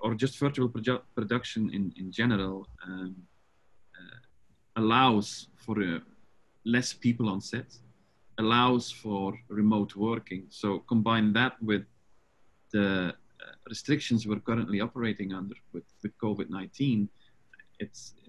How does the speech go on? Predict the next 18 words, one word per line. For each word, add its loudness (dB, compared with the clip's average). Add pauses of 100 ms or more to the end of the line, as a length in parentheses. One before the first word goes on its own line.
(460)
it's -14
n-, 6
nothing 4
more 4
than, 2
than -2 (140)
logical 0
going 0
forward -2
that -4 (680)
virtual 2
production -4
will 0
become -2 (340)
and 0
will 4
play 2
more 4